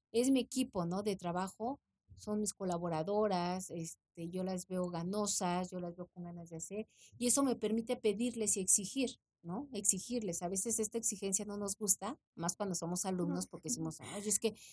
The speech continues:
Speaker 1: pero con la exigencia aprendemos. Realmente,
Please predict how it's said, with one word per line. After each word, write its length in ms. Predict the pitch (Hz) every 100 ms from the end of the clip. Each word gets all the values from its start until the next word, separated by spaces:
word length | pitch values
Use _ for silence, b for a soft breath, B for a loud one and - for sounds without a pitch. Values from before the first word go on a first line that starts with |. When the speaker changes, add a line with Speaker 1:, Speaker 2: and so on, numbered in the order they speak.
| B B B -
Speaker 1:
pero 240 | 240 233
con 140 | 240
la 60 | 233
exigencia 520 | 220 226 233 233 226
aprendemos. 640 | 214 202 196 196 170 - - _ _ _ _ 180 208
Realmente, 600 | 208 220 214 214 - 208